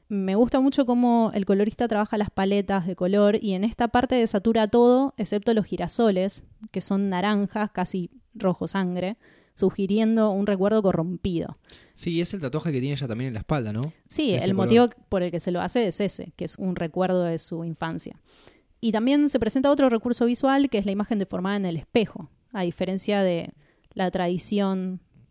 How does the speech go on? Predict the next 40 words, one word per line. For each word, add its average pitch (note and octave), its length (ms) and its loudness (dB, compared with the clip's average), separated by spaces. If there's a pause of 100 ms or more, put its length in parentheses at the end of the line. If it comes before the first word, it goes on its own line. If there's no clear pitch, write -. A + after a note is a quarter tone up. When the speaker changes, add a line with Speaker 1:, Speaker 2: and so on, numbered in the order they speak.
(100)
Speaker 1:
vampírica, G#3 800 -2 (280)
Speaker 2:
De A2+ 100 -2
Speaker 1:
en, A#2 60 -2
Speaker 2:
no A2 140 0
verse A2+ 320 -6
en G#2 60 -6
el G2+ 80 -4
Speaker 1:
en F#2+ 40 -8
que F#2+ 80 -6
Speaker 2:
espejo. F#3+ 140 -2
Speaker 1:
no G#3 80 0
se G3 140 -2
reflejan, G#3+ 640 -4 (420)
porque G3+ 300 2
también C4 340 2
es A#3+ 140 2
un G3+ 80 0
indicador F#3+ 460 0
visual, F#3+ 480 0
sin G#3 180 -2
necesidad F#3 460 -2
de F#3 200 0 (300)
narrar, F3+ 640 -2 (340)
eh, F3+ 160 -4
a E3 80 -4
través F#3 180 -2
de G3+ 100 0
palabras, A3+ 760 2
de G#3 100 -2
que G#3+ 80 -2
estos B3 360 0
American G3 540 0
Vampires G#3 600 0
no G3 280 0
son F#3+ 500 0
como F3 200 -6
los F3 140 -4
que F3 120 -6
ya F3 140 -4
conocemos. - 600 -6